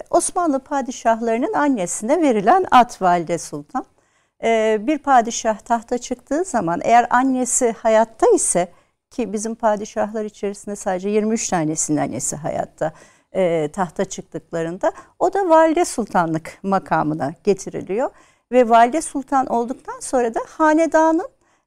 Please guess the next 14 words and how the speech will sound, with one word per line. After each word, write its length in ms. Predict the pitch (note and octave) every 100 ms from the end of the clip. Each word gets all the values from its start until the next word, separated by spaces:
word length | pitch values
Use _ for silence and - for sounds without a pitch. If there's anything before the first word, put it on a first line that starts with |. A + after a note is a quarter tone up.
| -
e, 60 | C4 B3+ B3+ A#3+ A#3 A3 - -
en 300 | A4 B4+ F#4+
yüksek 560 | D4 D4 - C#4 C4 -
kademedeki 800 | C4+ A#3 A#3 A3 A3 A#3+ A#3+ B4+ -
kadın 360 | D#4 C4+ F#4+
temsilcisi 840 | - C4+ A3 - D3+ E3 - E3 -
figürü 440 | - - F#3+ A#3+ B3
olarak 460 | A3 D#3+ C#3 D#3 -
karşımıza 600 | D3+ D#3+ - D#3 - -
çıkıyor 340 | - - -
tabii. 320 | - F3 - A4+ _ _ _ _
E, 540 | A3 G#3 G#3 - - - _
bir 220 | G#3 D#4+
yerde 400 | A#4+ C#4+ G3 -